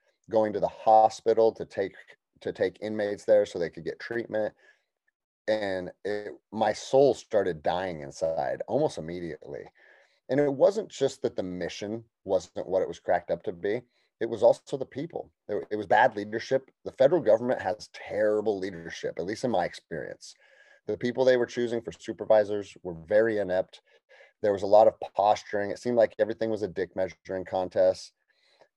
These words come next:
Promotions were just a dirty process where everyone's trying to claw each other's eyes out to the top. And it was very different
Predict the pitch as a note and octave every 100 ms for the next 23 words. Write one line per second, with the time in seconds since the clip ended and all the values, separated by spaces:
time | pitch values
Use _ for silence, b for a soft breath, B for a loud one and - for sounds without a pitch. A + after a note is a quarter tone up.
0 | _ - A2+ G#2+ A2+ - - B2 A#2 G#2
1 | G2+ G#2+ G#2 G2 F2+ - _ _ - A2
2 | G2+ E2 F#2+ G2+ F#2+ F#2+ E2+ F2 G2+ F#2+
3 | - F2+ F2+ F#2+ F2 - G2 F#2+ - F#2+
4 | F#2 F#2+ F2 F#2+ F#2 E2 D#2 F2 F2+ F2+
5 | - E2+ D#2 F#2 E2 F2 A2 G2+ G2+ B2+
6 | C#3 F2 A#2 C3 G2+ -